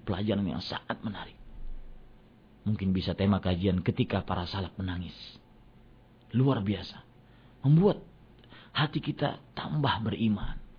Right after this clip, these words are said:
Semangat untuk beribadah. Lapang dada terhadap kesulitan hidup. Kemudian semangat segera mengerjakan taubat kepada Allah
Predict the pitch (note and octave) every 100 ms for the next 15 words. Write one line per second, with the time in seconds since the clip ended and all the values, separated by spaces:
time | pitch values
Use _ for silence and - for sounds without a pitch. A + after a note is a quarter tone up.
0 | - - - - - - B2 C3+ D#3+ D3
1 | - A#2+ A2 - A2 A2+ A#2 A2 G#2 -
2 | - - - - A2 C3+ E3+ - E3+ D#3
3 | D3+ D3+ C#3 - B2+ C3 B2 - C#3+ E3
4 | G#3 - A3+ A#3 - - - - - -
5 | - - - - - - - - - G2
6 | G#2+ A#2 A2+ A#2+ A2+ - C3 D3+ E3+ F3
7 | - - - - - D3+ B2 G3 F#3+ D#3+
8 | B2 B2 B2 A#2 C#3+ B2 G#2+ C#3 A#2 G#2+
9 | - F#2 F2+ G2 G2+